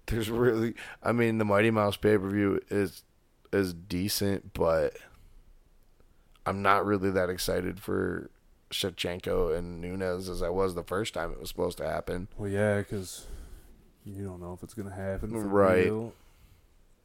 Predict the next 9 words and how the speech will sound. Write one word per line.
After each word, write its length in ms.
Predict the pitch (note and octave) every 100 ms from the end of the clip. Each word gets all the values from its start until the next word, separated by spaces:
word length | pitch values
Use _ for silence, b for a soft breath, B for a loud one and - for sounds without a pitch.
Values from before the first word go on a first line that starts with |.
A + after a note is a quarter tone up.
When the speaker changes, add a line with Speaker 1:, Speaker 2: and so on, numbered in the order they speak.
| _ _ B B B
Speaker 1:
But 140 | - G#2
there 140 | C3+
are 140 | A2 F#2+
fights 340 | - F2+ G#2
on 120 | F2+ F2
that 160 | -
card 340 | - G2+ G#2 E2
that 140 | E2
I, 200 | E2 D#2+